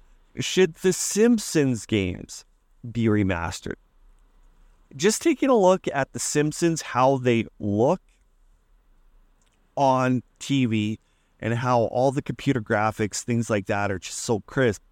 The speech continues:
so clean. Could The Simpsons Hit and Run have the same effect, same nostalgia? Well, what I want you guys to do for homework is to take it, think about it,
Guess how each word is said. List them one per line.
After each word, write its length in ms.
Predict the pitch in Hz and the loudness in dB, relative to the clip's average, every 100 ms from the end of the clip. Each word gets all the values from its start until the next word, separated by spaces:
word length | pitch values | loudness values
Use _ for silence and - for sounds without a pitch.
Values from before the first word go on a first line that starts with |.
| _ | _
so 180 | - 107 | -10 -8
clean. 540 | - - 131 127 87 - _ _ _ _ _ _ _ _ _ _ _ _ _ _ - | -10 -10 -4 -4 -4 -10 _ _ _ _ _ _ _ _ _ _ _ _ _ _ 0
Could 240 | 208 214 - | 2 2 2
The 60 | |
Simpsons 520 | - 202 190 175 151 | -2 -2 -2 -2 -4
Hit 180 | - 135 | -2 -2
and 240 | - 107 98 | 0 0 0
Run 320 | 95 92 90 _ _ _ _ _ | 0 -2 -6 _ _ _ _ _
have 180 | - 107 | -6 -2
the 100 | 98 | -2
same 440 | - 101 101 98 - | -2 0 0 -2 -4
effect, 580 | 101 - 117 113 - - _ | -10 0 0 0 -6 -20 _
same 340 | - - 101 101 | -10 -2 0 0
nostalgia? 640 | 101 - 98 - 104 - _ _ _ _ - _ _ _ _ _ _ _ _ _ _ _ _ _ - | -2 -2 -2 -2 -4 -8 _ _ _ _ -20 _ _ _ _ _ _ _ _ _ _ _ _ _ -4
Well, 240 | - 123 | -2 0
what 160 | 170 175 | 2 2
I 60 | |
want 240 | 170 160 143 | 4 2 0
you 100 | 139 | 2
guys 240 | 131 120 | 2 2
to 40 | 120 | -2
do 140 | 120 | -4
for 160 | - 107 | -4 -4
homework 460 | 147 165 107 50 - _ _ _ _ _ _ _ | -2 0 -2 -4 -14 _ _ _ _ _ _ _
is 140 | 117 - | -6 -6
to 100 | - | -4
take 320 | - 131 131 | 2 2 2
it, 160 | 196 - _ _ _ _ _ _ _ _ _ _ _ _ _ _ _ _ _ _ _ _ | -2 -4 _ _ _ _ _ _ _ _ _ _ _ _ _ _ _ _ _ _ _ _
think 180 | 165 147 | 0 2
about 300 | 120 101 | 2 2
it, 120 | 101 | 0